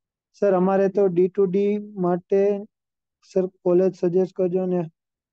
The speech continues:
પર્સનલમાં મેસેજ કરજે, તમ તાર કોલેજ પણ સજેસ્ટ કરી આપશું. સર, વર્ક આસિસ્ટન્ટની તૈયારી કરવી હોય તો કેટલા સબ્જેક્ટ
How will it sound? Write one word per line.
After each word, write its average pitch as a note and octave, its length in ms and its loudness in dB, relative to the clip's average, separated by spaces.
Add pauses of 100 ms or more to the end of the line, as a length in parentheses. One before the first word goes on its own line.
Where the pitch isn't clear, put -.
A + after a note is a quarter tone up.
(180)
પર્સનલમાં G3+ 720 0
મેસેજ F3+ 400 0
કરજે, G#3 400 0
તમ F#3+ 200 -4
તાર F3+ 180 0
કોલેજ E3+ 280 0
પણ F#3 240 -4
સજેસ્ટ F3+ 300 0
કરી F#3 220 0
આપશું. F3+ 380 -2 (3000)
સર, G3+ 220 -2
વર્ક F3+ 340 0
આસિસ્ટન્ટની F#3+ 560 0
તૈયારી F#3+ 340 2
કરવી F#3+ 260 0
હોય F#3+ 180 0
તો F#3+ 160 -2
કેટલા F#3 400 -2
સબ્જેક્ટ F#3 460 -4